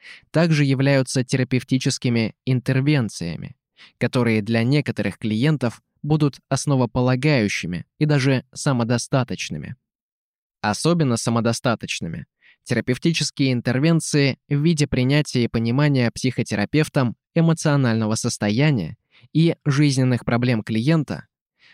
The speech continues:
могут быть тогда, когда клиент не реагирует ни на одну технику, нацеленную на достижение когнитивных и поведенческих изменений.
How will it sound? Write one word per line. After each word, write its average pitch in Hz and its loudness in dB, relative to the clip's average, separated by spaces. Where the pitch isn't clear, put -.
могут 165 2
быть 147 0
тогда, 131 0
когда 117 0
клиент 135 0
не 147 2
реагирует 147 2
ни 127 0
на 139 2
одну 123 0
технику, - -4
нацеленную 120 0
на 110 -2
достижение 123 0
когнитивных 120 -2
и 170 0
поведенческих 117 0
изменений. 117 -2